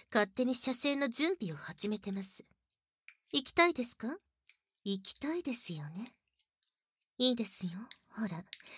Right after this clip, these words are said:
射精してください。精液を吐き出してください。お兄さんは私に見られながら、あられもない声をまき散らかして絶頂するんです。ほら、行きなさ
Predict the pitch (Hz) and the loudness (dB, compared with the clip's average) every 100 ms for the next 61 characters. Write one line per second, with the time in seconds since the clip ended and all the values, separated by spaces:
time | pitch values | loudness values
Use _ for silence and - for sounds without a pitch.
0 | - - - - 208 196 254 262 254 240 | -16 -16 -4 2 4 4 2 0 -4 -8
1 | 240 233 - 220 190 _ _ _ - - | -10 -6 -6 -8 -14 _ _ _ -16 -14
2 | - - - 208 208 185 165 - 143 135 | -14 -8 2 4 4 0 -4 -10 -10 -8
3 | - - - 262 302 - - - 175 - | -6 -6 -4 0 0 0 -8 -12 -12 -8
4 | - 175 - _ _ _ _ _ _ 208 | -6 -8 -10 _ _ _ _ _ _ 4
5 | 208 226 226 - 180 147 151 185 - - | 6 6 4 0 -4 -4 -8 -10 -12 -12
6 | - 240 262 262 254 254 240 240 262 262 | 2 4 4 2 4 6 8 8 6 2
7 | 254 240 185 160 - - - - 240 262 | -2 -4 -8 -8 -10 -12 0 6 6 6
8 | 269 269 269 254 - 226 190 175 190 - | 4 2 0 -2 0 2 4 2 -2 -2
9 | - 269 269 262 - - 147 220 220 - | 0 2 0 -2 -2 -2 4 4 4 6
10 | 294 302 - 294 302 226 196 - - - | 6 6 6 6 6 2 -4 -4 -6 -8
11 | _ _ - - - - - 165 147 - | _ _ -18 -14 -12 -12 -8 -6 -8 -12
12 | - _ _ - - - _ - 160 - | -20 _ _ -16 -16 -18 _ -4 -4 -2
13 | 180 180 - - | -2 -2 -4 -6